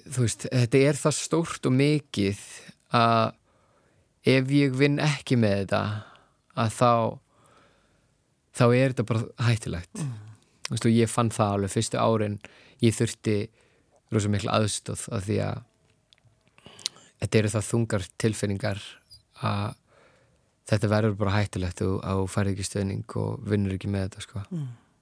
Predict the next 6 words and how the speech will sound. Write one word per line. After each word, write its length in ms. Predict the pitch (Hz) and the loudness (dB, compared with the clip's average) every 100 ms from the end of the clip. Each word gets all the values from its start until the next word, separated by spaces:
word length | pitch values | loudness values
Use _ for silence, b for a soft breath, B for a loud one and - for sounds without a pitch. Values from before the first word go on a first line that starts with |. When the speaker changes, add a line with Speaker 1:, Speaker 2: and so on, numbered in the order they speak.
| _ _ _ _ _ _ - B B B B B B B B B B _ - - | _ _ _ _ _ _ -20 B B B B B B B B B B _ -20 -14
Speaker 2:
Hvenær 220 | - 165 160 | -4 -2 0
byrjaðir 360 | 165 160 147 | 0 0 -2
að 420 | 156 147 - - B B - | -4 -6 -14 -16 B B -16
tatúera 540 | - 165 - 139 131 | -10 -8 -4 -2 -2
þig? 160 | 127 - B B B B _ _ _ - | -4 -8 B B B B _ _ _ -12
<laughs> 840 | 277 110 - - - 135 - 175 | -2 -2 -2 -10 -6 -4 -4 -6